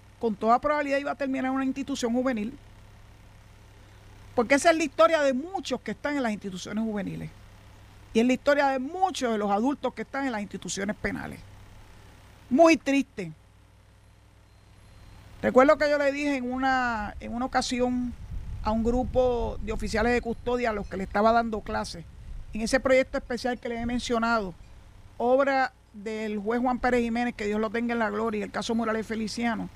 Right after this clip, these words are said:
y el presidente de la Universidad de, de Puerto Rico, doctor Norman Maldonado. En más de una ocasión le dije a los oficiales de custodia, la Constitución los obliga a ustedes a proveerle mecanismos de rehabilitación,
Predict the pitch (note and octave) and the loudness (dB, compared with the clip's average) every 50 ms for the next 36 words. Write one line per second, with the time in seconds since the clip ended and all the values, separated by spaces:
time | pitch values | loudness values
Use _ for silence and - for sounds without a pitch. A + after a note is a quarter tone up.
0 | - - - - - - - - - - - A#3 A#3+ G#3+ - B3 A#3 - A#3 A3 | -18 -20 -20 -20 -20 -20 -20 -20 -12 -2 2 4 4 4 4 2 2 4 2 2
1 | A3+ G#3+ B3+ B3+ C4 C4 C4 B3+ B3+ B3 - B3+ A#3+ A#3+ A#3+ A#3+ A#3+ A#3 A3 G#3 | 2 2 2 0 2 2 2 0 0 -2 -2 -4 -4 -4 -2 -4 -4 -4 -6 -6
2 | A3 A3 G3+ A3+ A3 - A3 A3+ B3 - A#3 G#3 G#3 - - G#3 G#3 G#3+ A3+ A#3 | -6 -6 -6 -6 -6 -4 -4 -4 -2 -2 -2 -4 -4 -4 -2 0 0 2 2 2
3 | A#3+ A#3 A3+ A3+ A3+ A3+ G3+ G3 G3+ A3 G#3+ F#3 E3+ D#3+ D3+ - - - - - | 2 2 0 -2 -2 -4 -4 -4 -4 -4 -6 -6 -8 -12 -14 -18 -20 -20 -20 -20
4 | - - - - - - - - - - - - - - - - - - - - | -20 -20 -20 -20 -20 -20 -20 -20 -20 -20 -20 -20 -20 -20 -20 -20 -20 -20 -20 -16
5 | - - - - - - - - - - - - - - G3+ G3+ G#3 A#3 B3+ A#3+ | -14 -12 -12 -12 -12 -12 -12 -12 -14 -14 -16 -14 -6 -2 0 2 4 4 4 4
6 | A3+ D#4 D#4 D4+ D4 C#4 C#4+ C4+ - - C#4 C#4 C#4 B3+ A3+ A3 A3+ B3+ B3 B3+ | 2 2 2 2 2 2 0 0 0 0 0 0 2 0 0 0 0 0 0 0
7 | B3+ A3 - G#3 B3 A#3 A#3+ A#3+ A#3+ A3+ A#3+ A3+ - - - A3 A3+ A3 G#3+ G3+ | -2 -2 -4 -6 -6 -4 -4 -4 -4 -4 -6 -8 -8 -6 -4 -2 -2 -2 -2 -4
8 | F3+ F#3+ - - - - - - - - - - - - - - - - - - | -4 -6 -10 -14 -20 -20 -20 -20 -20 -20 -20 -18 -18 -18 -18 -14 -12 -10 -10 -8
9 | - - - A3 A3+ A3 A3+ A3+ G#3 G#3+ G#3+ F#3+ G#3 F#3+ - G3+ A3+ A#3+ C4 C4+ | -6 -4 0 0 2 2 2 0 0 0 -2 -2 -2 -2 0 0 2 4 4 4
10 | C4 C4 A3+ G#3 A3 A#3 A#3+ A3+ F#3+ E3+ E3+ - - F#3+ F#3+ F3 - - - - | 4 2 0 0 -2 -4 -4 -4 -4 -6 -8 -8 -10 -8 -8 -8 -10 -10 -6 -4
11 | G#3 G3+ G3 E3+ - - - - - - - - - - - - - - - - | -4 -4 -4 -6 -8 -10 -10 -10 -10 -12 -16 -16 -18 -18 -18 -18 -18 -18 -18 -18
12 | - - - - - - A3+ - - A#3 A#3 A3 G#3 G#3 G3+ G#3 A#3 B3+ C4+ B3 | -20 -20 -20 -4 0 0 2 2 2 2 2 2 2 2 0 2 2 2 2 0
13 | A3 G3+ G3+ F#3+ - G#3+ G3+ G#3+ A3+ A#3+ C4 B3 A3 G#3+ F#3+ G3 G#3 G3 G3 F#3+ | -2 -4 -6 -8 -8 -8 -6 -2 -2 0 0 -2 -2 -4 -4 -2 -4 -2 -2 -4
14 | F3+ - - F3 - - F#3+ F#3+ F#3+ G3 G#3 | -4 -4 -4 -6 -6 -4 -2 -2 -2 -2 -4